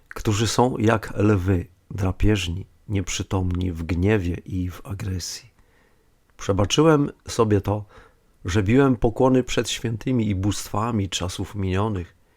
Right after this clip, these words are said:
czasów obecnych i przyszłych, którzy ogłaszają się nimi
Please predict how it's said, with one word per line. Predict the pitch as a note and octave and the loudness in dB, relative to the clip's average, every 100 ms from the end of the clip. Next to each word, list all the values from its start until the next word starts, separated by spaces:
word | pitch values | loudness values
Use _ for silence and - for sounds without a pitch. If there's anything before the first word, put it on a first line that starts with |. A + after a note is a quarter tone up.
| _ _ _ _ - | _ _ _ _ -6
czasów | G#2 - G#2 - | -4 -2 -4 -4
obecnych | F#2+ G#2+ A2+ - F#2+ F2 - | 0 0 0 -4 -4 -4 -2
i | G2 F#2 | -2 -2
przyszłych, | - - B2 - G2+ - - - - _ - | -4 -2 -2 0 -2 -2 -10 -20 -20 _ -8
którzy | - G2 - | -4 -2 0
ogłaszają | G#2 G#2+ A2 - B2+ A#2+ G#2+ | 2 4 2 2 2 2 0
się | - G#2 | 0 -2
nimi | G2 A2 F#2+ F#2+ | 0 0 0 -4